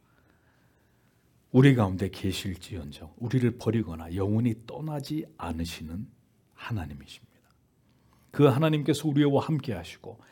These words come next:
마침내 우리의 구원이 완성되는 그 최후의 날까지 우리와 함께 하신다고 성경은 말씀하고 있습니다. 우리가 살아가면서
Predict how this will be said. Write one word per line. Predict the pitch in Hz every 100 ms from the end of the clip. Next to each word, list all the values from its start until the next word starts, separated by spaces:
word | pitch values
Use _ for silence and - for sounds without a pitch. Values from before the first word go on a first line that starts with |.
| - -
마침내 | 104 120 - 147 139
우리의 | 131 143 143 131
구원이 | - 127 120
완성되는 | 95 120 127 135 135 117 135 143
그 | - 143
최후의 | - - 196 196 175
날까지 | 127 101 120 123 113 110 165 185 - - - _ _ _
우리와 | - 107 104 80 73 -
함께 | - - 151 165 165
하신다고 | 123 92 113 95 82 82 127 170 _ -
성경은 | - 110 87 78 85
말씀하고 | 90 - - 82 80 -
있습니다. | - - _ _ _ _ _ _ _ _ _ _ _ _ _ _ _ _ _ _ _ _ _ _ _ _ _ -
우리가 | 127 110 104
살아가면서 | - 143 98 90 85 - - -